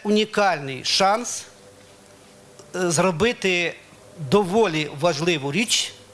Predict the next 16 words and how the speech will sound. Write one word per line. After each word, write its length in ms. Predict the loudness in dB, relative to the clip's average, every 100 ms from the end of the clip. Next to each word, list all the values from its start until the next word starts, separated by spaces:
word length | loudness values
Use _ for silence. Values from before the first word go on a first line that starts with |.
| -20 -20 -20 -20 -20 -20 -20 -20 -8
е, 260 | -2 0 0
для 180 | -2 0
того, 260 | 2 2
щоб 160 | 0 -2
закласти 760 | -2 0 0 -2 -4 -4 -4 -6 -16 -20 -20 -20 -16 -8
конституційні 640 | 0 0 2 -2 -2 0 0
під-, 180 | 0 -4
е, 140 | -6 -6 -8
підс-, 240 | -4 -4
підвалини 720 | -4 -2 2 0 0 -4 -6 -8 -18 -20 -10 0
нового 640 | 2 4 4 2 2 -2 -6
устрою 480 | -4 -4 -2 0 0
судової 420 | -2 0 0 0
системи, 640 | -2 -4 -2 0 0 -2 -4 -10 -18
статусу 500 | -8 -2 -2 -2 -10
суддів, 480 | -10 -8 -8 -8 -10